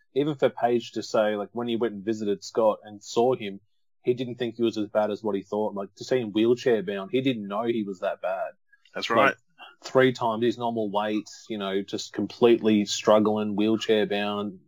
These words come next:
Speaker 1: not motivated. And then to see him now at all those, you know, co-, you know, what is it, conventions, doing his stuff, and look at this.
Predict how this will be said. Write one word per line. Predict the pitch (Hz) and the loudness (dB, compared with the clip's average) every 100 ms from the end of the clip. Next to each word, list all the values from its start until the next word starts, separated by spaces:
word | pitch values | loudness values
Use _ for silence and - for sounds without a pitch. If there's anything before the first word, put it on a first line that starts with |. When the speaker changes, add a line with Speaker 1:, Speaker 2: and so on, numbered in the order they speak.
| _ 120 | _ -4
Speaker 1:
not | 123 117 | -2 0
motivated. | 107 117 113 110 110 107 107 - _ _ - - _ _ _ | 0 2 4 4 2 0 -6 -10 _ _ -20 -20 _ _ _
And | 120 123 | -8 -6
then | |
to | 110 | -6
see | - 143 | -2 -2
him | 120 | 0
now | 113 117 | 0 2
at | 110 | 2
all | 110 | 0
those, | 104 101 113 | -2 -4 -8
you | |
know, | 104 107 | -10 -10
co-, | - 127 - | -12 -16 -10
you | 101 | -6
know, | 110 123 | -6 -6
what | 117 | -6
is | 101 | -4
it, | 98 - _ _ _ - | -4 -6 _ _ _ -4
conventions, | 120 110 131 127 123 117 - | -2 0 -2 -2 -2 -2 0
doing | 120 117 | 0 0
his | 110 - | -4 -4
stuff, | 104 110 113 - | -2 0 -2 -8
and | 98 - _ _ _ _ _ _ _ | -12 -14 _ _ _ _ _ _ _
look | 139 | -8
at | 208 | -2
this. | 233 220 - - | 0 0 -2 -12